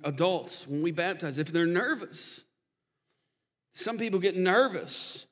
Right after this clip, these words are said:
being up in front of all these people. Or maybe you'd be one of them. Say, "Look, you don't need to be nervous. I'm the one that has to do all the work." That's, it's true. The one baptizing does the effort.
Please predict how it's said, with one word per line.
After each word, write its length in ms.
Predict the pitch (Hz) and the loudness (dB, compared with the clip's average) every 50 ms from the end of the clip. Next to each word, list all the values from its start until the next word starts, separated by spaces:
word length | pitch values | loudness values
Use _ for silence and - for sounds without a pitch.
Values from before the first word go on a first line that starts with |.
| _ _ _ _ - | _ _ _ _ 4
being 220 | 165 185 185 175 | 6 6 6 6
up 120 | 180 160 | 4 2
in 80 | 170 156 | 0 -4
front 220 | - - 185 190 | -2 -2 0 0
of 80 | 185 160 | 0 0
all 160 | 160 151 147 | 0 0 0
these 300 | 135 139 131 131 - - | 0 -2 -4 -6 -6 -10
people. 480 | - - - 208 240 - - 110 - - _ _ _ _ _ _ _ _ _ _ _ _ _ | -10 -10 -10 -10 -10 -10 -10 -14 -14 -14 _ _ _ _ _ _ _ _ _ _ _ _ _
Or 60 | - 127 | -4 0
maybe 240 | 147 170 180 180 | 2 2 2 2
you'd 160 | 175 185 180 160 | 0 -2 -2 0
be 80 | 185 | 0
one 240 | 170 160 175 220 240 | 0 0 0 0 -2
of 80 | 196 147 | -4 -6
them. 240 | 117 - 165 160 - _ _ _ _ _ _ _ _ _ _ _ - | -8 -12 -16 -20 -20 _ _ _ _ _ _ _ _ _ _ _ -14
Say, 160 | - - - | -10 -8 -6
"Look, 260 | 131 151 151 - - | -6 -6 -6 -8 -8
you 80 | - - | -10 -8
don't 120 | 135 - | -6 -4
need 120 | - 131 135 | -4 -4 -4
to 80 | 135 | -4
be 100 | 208 214 | -4 -4
nervous. 360 | 202 214 220 - - 135 - | -4 -4 -6 -6 -6 -6 -6
I'm 100 | - - | -6 -4
the 60 | 240 226 | -4 -2
one 100 | 240 - | -2 -2
that 80 | - | -4
has 120 | - - - | -4 -8 -8
to 100 | - 190 | -6 -2
do 100 | 226 214 | -2 -2
all 80 | 208 | -2
the 80 | 196 196 | -2 -2
work." 400 | 202 - - - - - _ _ _ _ _ _ _ _ _ _ _ _ _ _ _ _ _ _ _ _ _ _ _ _ _ _ _ _ _ _ _ _ _ _ _ _ _ _ _ - | -4 -4 -6 -6 -12 -16 _ _ _ _ _ _ _ _ _ _ _ _ _ _ _ _ _ _ _ _ _ _ _ _ _ _ _ _ _ _ _ _ _ _ _ _ _ _ _ -14
That's, 220 | 135 127 - - - _ _ _ _ _ - | -10 -8 -6 -8 -8 _ _ _ _ _ -8
it's 200 | 151 - - - | -6 -4 -4 -2
true. 460 | - - - - - 294 285 247 - - - - _ _ _ _ _ _ _ _ _ _ _ _ _ _ _ _ _ _ _ _ _ _ _ _ _ _ _ _ _ - | 0 -2 -2 -2 -2 -4 -4 -4 -4 -6 -10 -20 _ _ _ _ _ _ _ _ _ _ _ _ _ _ _ _ _ _ _ _ _ _ _ _ _ _ _ _ _ -4
The 60 | 151 | -2
one 200 | 175 220 226 208 | 0 0 0 0
baptizing 560 | 170 220 226 254 - 202 196 185 170 165 160 | 2 2 2 0 0 -4 -6 -6 -6 -6 -6
does 480 | 151 233 254 269 294 277 220 180 156 139 | -4 -2 2 4 4 4 4 2 0 -2
the 180 | 147 175 185 - | -2 -2 0 0
effort. 580 | 240 262 254 - 190 170 - - - - - | 0 0 0 -2 -6 -6 -6 -8 -14 -18 -18